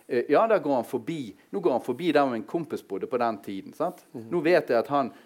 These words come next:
Speaker 1: Karl Ove står der og pisser, så, så, så ligger han og sover der oppe. Altså, det er en annen type ut-, altså, et annet type for meg fantasiarbeid, rett og slett, eh, ved å lese den romanen, som har med Bergen å gjøre. Og jeg, eh, eh, og jeg må si at jeg hadde en, eh, s-, veldig stor,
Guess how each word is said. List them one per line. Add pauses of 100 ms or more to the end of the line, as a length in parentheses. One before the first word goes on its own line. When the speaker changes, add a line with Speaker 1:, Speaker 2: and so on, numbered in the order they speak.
(160)
Speaker 1:
Karl
Ove
står
der
og
pisser,
så,
så, (160)
så (160)
ligger
han
og
sover
der
oppe. (200)
Altså,
det
er
en
annen
type
ut-,
altså,
et
annet
type
for
meg
fantasiarbeid,
rett
og
slett, (300)
eh,
ved
å
lese
den
romanen,
som
har
med
Bergen
å
gjøre. (500)
Og
jeg,
eh, (140)
eh,
og
jeg
må
si
at
jeg
hadde
en,
eh,
s-,
veldig
stor,